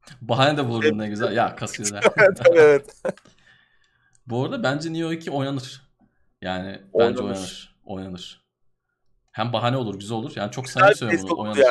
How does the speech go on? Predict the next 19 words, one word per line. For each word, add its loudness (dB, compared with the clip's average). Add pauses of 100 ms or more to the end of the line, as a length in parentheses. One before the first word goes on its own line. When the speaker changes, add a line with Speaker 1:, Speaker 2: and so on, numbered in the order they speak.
(120)
Speaker 2:
yani -4 (340)
Nioh 2
iki. -10
Şimdi 0
hani 4
iş-, -12
first 2
person 0
shooter, -6
control 4
mesela 0
third 2
person 2
oyunlar -2 (760)
kompanse 2
ediyor 2
işte -4
Speaker 1:
Doğru. -2
Speaker 2:
Control, 4